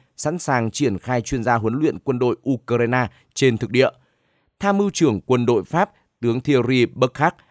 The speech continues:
đã viết thư cho một số nước nato mời họ tham gia huấn luyện lực lượng ở Ukraine. Bức thư được cho là gửi tới Mỹ và khoảng mười quốc gia châu Âu, bao gồm Anh, Ba Lan,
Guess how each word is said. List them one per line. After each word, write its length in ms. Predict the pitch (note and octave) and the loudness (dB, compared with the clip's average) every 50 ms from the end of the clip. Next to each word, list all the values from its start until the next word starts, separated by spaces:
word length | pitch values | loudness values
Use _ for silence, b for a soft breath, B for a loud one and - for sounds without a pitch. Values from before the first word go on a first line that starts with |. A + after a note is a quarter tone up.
| b b - | b b 0
đã 200 | A#2 A#2 A#2+ C#3 | 2 4 4 2
viết 300 | A2+ G2+ D#3+ E3+ - - | 2 0 0 -2 0 0
thư 240 | C3+ C3+ B2+ B2 | 0 0 0 0
cho 200 | A2+ - - B2+ | -2 -2 -2 0
một 140 | A#2+ A#2 A2+ | 0 0 0
số 180 | - - A#2 A2 | 0 0 -2 0
nước 240 | B2+ D#3+ G3+ G3+ - | 2 2 2 2 0
nato 320 | B2+ B2+ B2+ - - C#3 C3 A2+ b b b b b b - | -2 -2 -2 0 2 2 2 2 b b b b b b -4
mời 300 | C#3 D#3 D#3 D3+ C#3+ C3+ | -2 0 2 2 2 0
họ 260 | B2+ C#3 C3 G#2+ G#2+ | 2 2 2 2 0
tham 300 | - - B2+ B2+ B2 A2 | -2 -6 -6 -4 -4 -2
gia 100 | C3+ B2 | 0 0
huấn 180 | A2+ A#2 A2+ A#2+ | 0 0 -2 0
luyện 180 | D#3 E3 C#3 G2+ | 0 0 0 0
lực 160 | A#2+ A2 F#2+ | -2 -4 -2
lượng 200 | A2+ B2+ B2 - - | 0 0 0 0 -2
ở 160 | - B2 A#2+ G2+ F2+ - C#3 | -2 -2 -2 -2 -2 -2 -2
Ukraine. 560 | C3 A#2+ - - B2 A2+ A#2 A2+ B2+ B2+ B2 - - _ _ _ _ _ _ _ _ _ _ | -2 -2 -2 -4 -4 -2 -2 0 0 0 -2 -2 -6 _ _ _ _ _ _ _ _ _ _
Bức 180 | - D#3+ D3 - | -6 -6 -4 -2
thư 200 | C#3 C#3 C3+ C3 | -2 -2 0 0
được 220 | C3 - C#3 - - | 2 0 0 0 -2
cho 140 | - D3+ C3 | -2 0 0
là 240 | B2+ A#2+ A2 F#2 - _ _ _ _ | 0 0 -2 -4 -8 _ _ _ _
gửi 220 | - C3+ B2+ A2 - | -4 -2 -2 -2 0
tới 140 | - A#2+ B2+ | 0 0 0
Mỹ 280 | D#3 D#3+ E3 E3+ A#3+ B3 - _ _ _ - | 2 0 0 0 -2 -4 -8 _ _ _ -2
và 180 | - C3+ C3+ | 2 2 2
khoảng 360 | - - D3+ C3 G2+ F#2 G2+ | 2 2 0 -2 -2 -2 -2
mười 200 | G#2+ A2 A2+ G#2 G2 - | 0 0 0 0 0 -2
quốc 200 | - E3+ F#3 - | -4 -4 -4 -4
gia 220 | G2+ A2+ B2+ B2+ A#2+ | -4 -4 -4 -4 -4
châu 280 | A#2+ - - D3 C3+ | -4 -2 0 0 2
Âu, 200 | - D3+ D3 - - _ _ _ _ _ _ _ | 4 2 2 0 -4 _ _ _ _ _ _ _
bao 160 | - F3+ E3+ B2+ | 0 2 2 4
gồm 220 | C3 C3 A#2 A2+ - _ - | 2 2 0 0 -4 _ -2
Anh, 200 | D#3 E3 D3+ A2+ - _ _ _ _ _ _ _ _ | -2 0 0 -2 -4 _ _ _ _ _ _ _ _
Ba 140 | - C3 C3+ | 2 4 4
Lan, 220 | C#3 C#3 C#3+ B2+ | 6 4 2 0